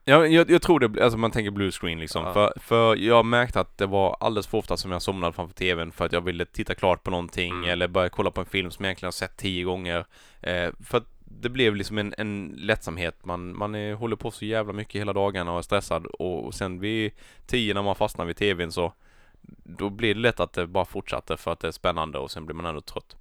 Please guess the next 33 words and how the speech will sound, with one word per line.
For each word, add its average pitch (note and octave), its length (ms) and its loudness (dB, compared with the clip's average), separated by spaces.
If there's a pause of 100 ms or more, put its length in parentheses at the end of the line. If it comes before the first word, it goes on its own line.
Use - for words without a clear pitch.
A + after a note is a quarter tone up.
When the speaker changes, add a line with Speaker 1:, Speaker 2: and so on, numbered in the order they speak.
(100)
Speaker 2:
Ja. - 120 -20
Speaker 1:
Så G2 60 -8
jag F#2+ 200 -6
tänkte A2 180 2
att - 120 -4
nej, B2 260 2
jag A#2+ 100 0
ska B2+ 80 -4
testa F#2+ 560 0
med F#2+ 320 -2
att F#2+ 200 -8
ha G2+ 160 4
lite F2 240 -4
avhållsamhet F#2 840 -2
så - 140 -8
kan G2 180 -2
man F#2+ 500 0
kanske G2 260 -6
njuta A2 420 -2
av A#2+ 120 2
det A#2 60 -8
lite A2+ 160 -10
mer D#3+ 200 -8
sen - 260 -10
efteråt. - 500 -14
Speaker 2:
Okej. B2+ 160 -10 (500)
Speaker 1:
Så - 180 -14
vi F#2+ 100 -6
får - 100 -2
se - 280 0
om G#2+ 120 -2
det A2 80 6
<laughs> A2 60 2